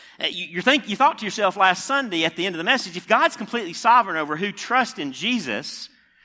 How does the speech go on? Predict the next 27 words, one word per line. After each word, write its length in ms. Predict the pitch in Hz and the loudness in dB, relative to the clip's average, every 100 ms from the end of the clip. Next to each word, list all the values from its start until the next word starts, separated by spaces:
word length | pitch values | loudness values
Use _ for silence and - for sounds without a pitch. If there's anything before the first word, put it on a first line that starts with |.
| _ _ | _ _
and 120 | 185 175 | -2 0
is 120 | 160 | -2
saved 440 | - 262 240 196 | 0 2 2 2
and 120 | 175 | -2
who 420 | 165 220 233 226 208 - _ _ _ _ | -2 -2 -2 -2 -6 -16 _ _ _ _
does 300 | 190 185 156 | 0 0 0
not, 500 | 214 269 196 175 226 | 4 6 6 4 2
if 200 | 226 208 | -2 0
it 100 | 233 | 4
all 300 | 226 269 226 | 6 4 2
ultimately 560 | 226 285 302 220 208 190 | 4 4 4 -2 -6 -6
depends 400 | 180 208 220 208 | -6 -4 -4 -2
on 160 | 175 | -2
his 560 | 170 220 269 285 269 - | -2 -2 2 2 2 -2
choice, 560 | - - 127 123 185 - | -6 -6 -2 -2 -2 -6
then, 500 | 175 240 254 247 233 - _ _ _ _ _ _ _ _ _ _ _ _ _ | -2 2 2 2 -4 -16 _ _ _ _ _ _ _ _ _ _ _ _ _
then 120 | 156 | -6
why 200 | 170 277 | 0 0
does 160 | 330 214 | 0 -4
God 560 | - 208 233 117 110 160 | -4 0 2 4 2 0
hold 340 | 165 190 175 | -2 -4 -4
anyone 400 | 214 294 120 85 | -4 -4 -6 -8
accountable 720 | 80 - 80 71 71 80 175 _ _ _ _ | -12 -12 -12 -12 -18 -18 -20 _ _ _ _
for 160 | 226 330 | -8 -6
anything? 340 | 320 139 85 71 _ _ _ _ _ - _ _ _ _ _ _ _ _ _ _ _ _ _ | -6 -8 -14 -18 _ _ _ _ _ -20 _ _ _ _ _ _ _ _ _ _ _ _ _
If 180 | 208 214 | 0 2
he 220 | 330 320 | 2 2